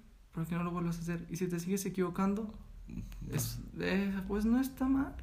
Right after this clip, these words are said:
Speaker 1: pero tampoco está bien. O sea,
Speaker 2: Exacto.
Speaker 1: te digo, eso es, es de que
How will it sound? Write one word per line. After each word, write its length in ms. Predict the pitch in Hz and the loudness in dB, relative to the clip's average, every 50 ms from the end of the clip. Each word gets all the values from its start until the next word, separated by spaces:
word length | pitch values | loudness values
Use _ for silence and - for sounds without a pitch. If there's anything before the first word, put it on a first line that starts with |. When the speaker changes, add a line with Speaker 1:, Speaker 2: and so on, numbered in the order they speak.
| - - - | -8 -8 -2
Speaker 1:
pero 400 | - 170 165 165 160 151 143 139 139 - - - - - - - - - - - | 0 2 2 4 2 2 0 0 -2 -6 -6 -6 -4 -2 0 0 2 2 2 2
tampoco 340 | - - - - - - - | 2 0 0 -2 -2 -4 -6
está 200 | - - - 165 | -6 -4 -2 0
bien. 180 | 165 175 180 165 | 0 0 0 -2
O 40 | - | -4
sea, 80 | - - | -4 -4
Speaker 2:
Exacto. 280 | - 143 139 131 - - | 0 2 2 2 2 2
Speaker 1:
te 20 | 143 | 2
digo, 300 | 147 147 135 135 131 139 | 2 2 2 2 2 0
eso 240 | 147 147 - - 160 | 0 0 0 0 0
es, 160 | 156 156 156 | 0 0 0
es 180 | 147 143 147 - - - | -2 -4 -4 -8 -10 -6
de 160 | 175 147 139 | -6 -6 -6
que 320 | - - 143 143 139 135 | -2 0 2 2 2 0